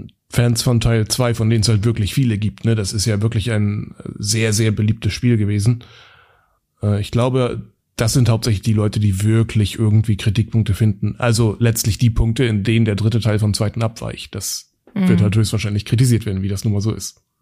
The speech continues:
Speaker 2: Die sind doch meistens nicht so in meiner Bubble, weil in unserem Alter, wie du schon gesagt hast, waren wir zum letzten Jagged Alliance sehr jung.
Speaker 1: Ja, es geht. Also ich kenne da tatsächlich persönlich einige Leute in meinem Alter, die, oder sogar noch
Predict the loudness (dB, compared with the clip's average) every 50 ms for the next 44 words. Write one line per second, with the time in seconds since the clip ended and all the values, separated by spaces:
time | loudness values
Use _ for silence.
0 | _ _ _ _ _ -14 -8 -6 -2 0 0 0 0 0 0 0 0 0 0 -2
1 | 0 0 0 0 2 2 4 4 4 2 2 2 0 0 2 2 2 2 2 0
2 | 0 0 0 0 0 0 0 2 4 4 4 6 4 4 4 2 0 0 0 2
3 | 2 2 2 2 0 0 -2 -2 -2 -2 0 0 -2 -2 -2 -4 -6 -4 -6 -6
4 | -6 -4 -4 -2 0 0 0 0 0 -2 -2 -2 -6 _ _ -6 -2 0 2 2
5 | 2 2 2 0 -2 -2 0 0 0 0 0 -2 0 2 2 2 2 2 0 -2
6 | -2 -4 -6 -6 -4 -4 -2 -2 -2 -2 -2 -2 0 0 0 0 0 0 0 0
7 | 2 0 0 0 -2 _ _ _ _ _ _ -20 -20 -20 -20 -20 -20 -18 -18 -14
8 | -6 -2 -2 -2 -2 -2 -2 -2 -2 -2 -2 -2 0 0 0 0 0 0 0 0
9 | 2 0 -2 -2 -2 -4 -2 -2 -2 -4 -2 0 -2 -2 -2 -6 -14 _ _ _
10 | -20 -20 _ _ -20 -10 -2 0 0 2 2 2 2 2 0 0 0 -2 0 0
11 | 2 2 2 2 2 2 2 0 0 0 0 2 2 2 0 0 -2 -2 -2 0
12 | 0 0 0 0 2 2 2 2 2 2 0 0 0 0 0 2 2 2 2 2
13 | 2 0 -4